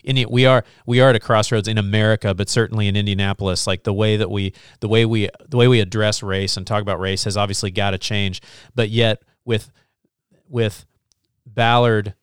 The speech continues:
talking op-, he, he was talking about these subjects in a way many years before any Republican, especially locally, was talking about it.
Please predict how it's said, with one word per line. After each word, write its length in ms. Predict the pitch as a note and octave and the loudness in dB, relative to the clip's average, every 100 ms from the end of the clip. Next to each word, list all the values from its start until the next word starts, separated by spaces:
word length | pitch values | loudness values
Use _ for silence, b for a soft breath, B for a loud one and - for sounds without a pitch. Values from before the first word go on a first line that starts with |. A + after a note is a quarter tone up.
| _ - | _ -8
talking 520 | A#2+ A2+ - A2 G#2 | -2 -2 -2 -8 -8
op-, 360 | - A2+ - - | -6 -6 -6 -12
he, 260 | A#2 A#2+ - | -6 -6 -6
he 160 | - C3+ | -8 -4
was 180 | C#3 A2+ | -2 -4
talking 480 | - C3+ B2 - A2+ | -2 0 0 0 -6
about 460 | G2 G#2 G2+ G2 _ _ _ _ _ _ _ - | -2 -2 -2 -4 _ _ _ _ _ _ _ -10
these 200 | A2+ G2+ | -6 -4
subjects 560 | - G#2+ G2 G#2+ - | -2 -2 -2 -4 -4
in 80 | A2 | -4
a 80 | G2+ | -4
way 440 | F#2+ G#2 G2+ G2 - b b | -2 -2 0 -2 -6 b b
many 300 | B2 A#2+ A#2+ | -6 -2 0
years 240 | A2+ G#2+ G#2 | 2 0 -2
before 260 | - A2+ F#2 | -6 -8 -4
any 200 | A#2 G2+ | -4 -4
Republican, 560 | F#2 A2 G2+ F#2+ F#2+ | -2 -2 -2 -4 -6
especially 500 | F#2 - G2+ G2 F2+ F#2+ | -6 -6 -8 -6 -8 -2
locally, 340 | G#2 G2 F#2+ | -2 -2 -6
was 80 | E2+ | -8
talking 240 | - D#2+ | -10 -12
about 140 | F2 | -12
it. 80 | E2+ | -12